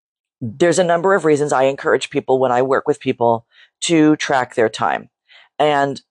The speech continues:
mm, let's, okay, here we go. Here's the squirrel brain. Here's the little detour. <sighs>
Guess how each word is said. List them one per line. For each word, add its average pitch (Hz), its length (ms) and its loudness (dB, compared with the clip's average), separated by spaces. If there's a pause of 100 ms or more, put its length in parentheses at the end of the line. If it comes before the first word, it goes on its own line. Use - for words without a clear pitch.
(800)
mm, 165 300 -4
let's, 156 200 -2
okay, 139 280 0
here 143 240 -2
we 170 60 0
go. 139 220 0
Here's 156 320 -4
the 170 60 -8
squirrel 180 320 0
brain. 139 320 -2
Here's 147 220 -4
the 160 60 0
little 165 180 2
detour. 156 640 -2 (1040)
<sighs> - 60 -6